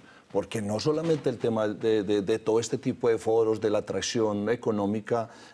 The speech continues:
nos trae beneficios, nos trae alertas. Viene el turismo de la, de la explota-, explotación sexual de, de, de, de,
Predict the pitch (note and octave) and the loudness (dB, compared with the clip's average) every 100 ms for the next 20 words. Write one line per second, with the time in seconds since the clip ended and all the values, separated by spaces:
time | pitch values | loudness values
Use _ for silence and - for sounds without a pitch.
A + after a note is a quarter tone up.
0 | - G2 F#2+ - G2 G2+ F2+ F2 C3+ C#3 | -4 0 2 2 0 0 -2 0 -2 2
1 | C3+ E2+ - - _ G2+ F#2+ - F#2 G#2+ | 0 0 -8 -20 _ -4 -4 0 0 2
2 | A#2 C#3+ C#3+ C#3+ F#2 - _ _ - G#2 | 2 0 -2 -4 -6 -10 _ _ -4 0
3 | A2 A2+ G#2+ G2+ G#2+ A2 G2 G#2+ G#2+ - | 0 0 0 2 2 2 2 2 0 -2
4 | - A2 - G#2 - - - A2 G2+ G2+ | 0 0 2 -2 -2 -6 -2 -2 -2 -2
5 | G2+ F#2+ A2+ G#2+ A2+ G#2+ A2 G#2 G#2 F#2 | -2 -2 -4 -2 -2 0 0 2 0 2
6 | G2 F#2 F#2+ F2+ G2 F#2 F2+ | 0 0 -2 -2 -2 -2 -6